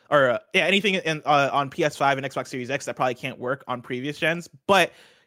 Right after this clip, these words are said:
what you're gonna get out of next gen is gonna be things like performance mode and sixty F P S and things like that, which are gonna make this game shine even more. Playing Sekiro on my P S five, for example, is, was such an,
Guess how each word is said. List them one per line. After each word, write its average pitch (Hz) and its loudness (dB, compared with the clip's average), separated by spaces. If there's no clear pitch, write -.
what 180 0
you're 175 6
gonna 185 4
get 156 4
out 160 4
of 139 0
next 156 0
gen 143 0
is 127 -6
gonna 147 -2
be 151 -2
things 135 -6
like 135 -4
performance 139 -6
mode 117 -6
and 117 -12
sixty 131 -8
F 123 -6
P 120 -8
S 131 -2
and 123 -12
things 127 -8
like 117 -6
that, 135 0
which 123 -8
are 135 -4
gonna 135 -8
make 127 -6
this 127 -12
game 123 -10
shine 123 -4
even 120 -10
more. 120 -6
Playing 147 -8
Sekiro 123 -4
on 143 2
my 160 0
P 156 -4
S 123 -4
five, 127 0
for 123 -8
example, 117 -6
is, - -8
was 165 2
such 147 -2
an, 139 -2